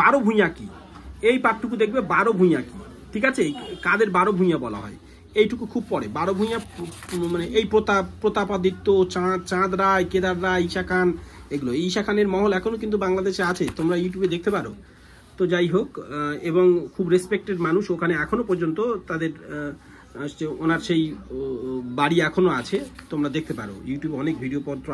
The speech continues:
আছে হয়তো। অয়াতন কি, এটা, এটা তোমরা দেখে নেবে, অয়াতন কি, এটা খুবই ইম্পর্টেন্ট, অয়াতন কি। তো বাকিটা দেখো এবারে, উম, আমরা একটু পরের পেজে যাচ্ছি। এখানে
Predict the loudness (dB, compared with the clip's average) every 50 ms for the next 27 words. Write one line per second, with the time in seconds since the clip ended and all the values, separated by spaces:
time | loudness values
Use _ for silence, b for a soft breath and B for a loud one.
0 | -8 -6 -2 -2 -2 -2 -2 -4 -6 -8 -10 -10 B B B B B B B 4
1 | 6 6 6 6 4 4 4 2 0 -4 -10 -10 -12 -16 -20 -4 2 4 4 4
2 | 4 0 2 4 4 4 4 0 -4 -4 -2 0 0 2 2 2 0 2 0 0
3 | 2 2 0 0 0 0 0 -2 -2 -4 -6 -8 -10 -8 -6 -8 -8 -4 -2 -2
4 | 0 0 0 0 -2 -4 -6 -8 -10 -14 -16 -18 -16 -16 -14 -10 -8 -6 -6 -6
5 | -6 -8 -10 -10 -12 -14 -18 -18 -18 B B B B B B B -2 0 4 6
6 | 6 4 4 2 -2 -2 0 2 2 2 2 2 2 4 4 4 4 4 6 6
7 | 4 4 0 -4 -4 -2 0 0 2 0 0 -2 0 0 0 2 2 2 0 0
8 | -4 -4 -2 0 2 2 2 2 0 0 0 2 2 2 0 -2 -6 -8 -8 -6
9 | -6 -6 -8 B B B B B B B -4 -4 -2 0 0 2 4